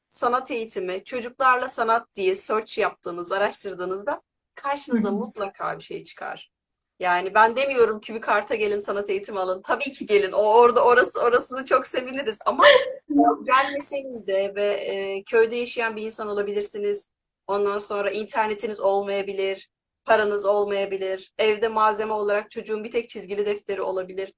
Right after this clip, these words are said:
Speaker 1: Halen, halen sanat yapabilir o çocuk. Gidip mutfaktan sebze ne varsa, soğan mı, patates mi, onları bir araya getirip onlarla yeni yeni karakterler yaratmaya başlayabilir. Sonra annesinin desteğiyle kesilmesini isteyip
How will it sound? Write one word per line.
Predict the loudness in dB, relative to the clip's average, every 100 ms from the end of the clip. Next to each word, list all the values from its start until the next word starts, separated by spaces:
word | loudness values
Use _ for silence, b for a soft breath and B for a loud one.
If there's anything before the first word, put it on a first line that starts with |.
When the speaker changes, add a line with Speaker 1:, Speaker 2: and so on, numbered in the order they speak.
| _ _ _ _
Speaker 1:
Halen, | -4 4 6 6 2 -2 -6 2
halen | 4 4 0
sanat | -2 -4 -6 -8
yapabilir | -10 -10 -10
o | -10
çocuk. | -8 -10 -12 -16 _ _
Gidip | -6 0 0 -2 -12
mutfaktan | -8 -4 -2 -2 -2 0
sebze | 0 0 -2 -2 -2
ne | -4 -4
varsa, | -2 0 0 -2
soğan | -2 -2 -2 -2
mı, | -6 -12
patates | -16 -14 -8 -8 -8
mi, | -10 -14 _ _
onları | 0 0 0 -2 -2
bir | -4
araya | -4 -8 -8
getirip | -8 -8 -6 -6 -8 _ _ _
onlarla | 0 2 2 2 2 2 0
yeni | -2 -2 -2 -2
yeni | -4 -4
karakterler | -6 -8 -4 -2 0 0
yaratmaya | -2 -4 -8 -12 -8
başlayabilir. | -8 -8 -8 -8 -8 -8
Sonra | -6 -4 -2
annesinin | -2 0 0 0 -2
desteğiyle | 2 2 0 -4 -8
kesilmesini | -6 -6 -4 -4 -4 -4
isteyip | 0 -2 0 -6 -8